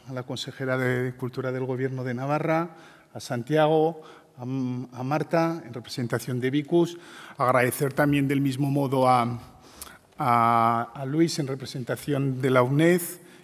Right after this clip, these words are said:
que como política, por así decirlo, de empresa, eh, actos presenciales, pues no tiene, mm, no nos puede acompañar, pero ayer, tanto en la presentación de las jornadas como, como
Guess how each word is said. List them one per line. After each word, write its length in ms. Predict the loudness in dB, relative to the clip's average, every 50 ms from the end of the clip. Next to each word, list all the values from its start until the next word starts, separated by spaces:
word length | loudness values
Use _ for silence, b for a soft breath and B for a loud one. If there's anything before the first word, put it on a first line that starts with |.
| B _ -6
que 260 | -4 -4 -4 -4 -6
como 560 | -4 -2 0 0 0 0 -2 -2 -4 -6 -6
política, 520 | -4 -2 -2 0 -2 -2 -4 -4 -4 -4 -2
por 140 | -2 -4 -6
así 180 | -4 -4 -4
decirlo, 400 | -4 -2 -4 -4 -2 0 0 2
de 80 | 2 0
empresa, 760 | 0 0 -2 -2 0 0 2 4 4 4 4 2 0 B B B B B B B B
eh, 120 | -4 0 0
actos 340 | 0 0 -2 -4 -6 -6 -4
presenciales, 760 | -4 -4 -2 -2 -2 -4 -4 -2 0 2 2 2 2 0
pues 220 | -2 -4 -8 -6 -4
no 100 | -6 -4
tiene, 420 | -2 -2 -2 0 0 -2 -4 -6 B B B B B B B _ -10
mm, 560 | -6 -4 -4 -2 -2 -2 -2 -2 -2 -2 0
no 100 | 0 0
nos 140 | 0 0 -2
puede 220 | -2 0 2 2
acompañar, 760 | 2 2 0 -2 0 0 2 2 4 4 6 4 4 2 -2 B B B B B B -10
pero 140 | -6 -4
ayer, 300 | -2 -2 0 -2 -2 -2
tanto 400 | -4 -4 -6 -4 -4 -4 -4 -4
en 120 | -4 -4 -4
la 120 | -6 -6
presentación 580 | -6 -6 -6 -4 -4 -4 -4 -6 -4 -4 -2 0
de 80 | 2
las 160 | 2 0 0 -2
jornadas 540 | -4 -6 -2 0 2 2 2 2 0 0
como, 380 | -4 -4 -4 -4 -4 -4 -4 -8 -12 -18 -20 -20 _ _ _ _ _ _ _ _ _ _ _ _ _ _ _ -20 -20 -20 -16 _
como 680 | -2 -2 0 0 0 0 0 0 0 0 0 -2 -4